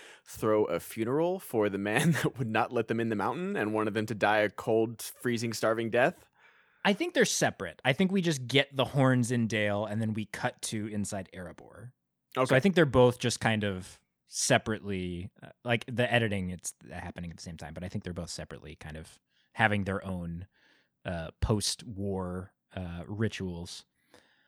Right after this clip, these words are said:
Speaker 2: Um, but yeah, we get the salute from Dane and his people, and then we get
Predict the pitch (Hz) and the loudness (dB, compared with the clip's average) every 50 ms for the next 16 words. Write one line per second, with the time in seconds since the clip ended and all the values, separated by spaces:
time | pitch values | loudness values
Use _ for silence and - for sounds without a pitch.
0 | _ _ _ _ _ _ _ - 110 110 107 104 107 104 104 104 104 104 104 101 | _ _ _ _ _ _ _ 0 2 2 4 2 2 2 2 2 2 2 0 0
1 | 101 98 101 113 123 _ _ _ _ _ _ _ _ _ _ _ _ _ _ 139 | 0 -2 -4 -6 -10 _ _ _ _ _ _ _ _ _ _ _ _ _ _ 4
2 | 127 117 107 107 117 110 123 104 - 113 - - 127 123 127 123 120 - - - | 6 6 6 6 6 4 2 2 2 -4 -2 -2 0 2 2 0 0 -2 0 2
3 | 117 110 107 131 127 127 123 123 117 117 113 117 113 - - - 123 117 107 - | 4 4 6 8 8 8 8 8 6 6 4 4 2 0 0 2 2 2 4 4
4 | 120 113 113 113 110 110 113 - _ _ _ _ _ _ _ - 110 110 110 104 | 4 4 4 4 2 0 -4 -10 _ _ _ _ _ _ _ -2 0 2 2 2
5 | 104 101 107 95 101 110 98 107 - _ - - - | 2 0 -2 -2 -2 -2 -4 -4 -6 _ -16 -16 -16